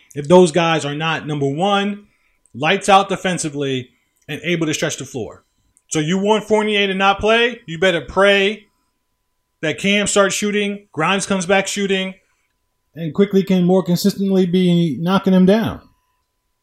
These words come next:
Or he's going to continue to play. And it's not even an easy, it's not even a difficult decision to make.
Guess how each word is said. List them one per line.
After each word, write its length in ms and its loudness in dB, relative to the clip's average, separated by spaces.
Or 140 4
he's 200 0
going 220 2
to 100 -6
continue 400 -2
to 80 -2
play. 320 0
And 120 -6
it's 100 -4
not 200 -2
even 200 -2
an 160 -6
easy, 540 -6
it's 140 -2
not 120 2
even 180 0
a 140 -4
difficult 360 -2
decision 320 -2
to 80 -6
make. 320 -8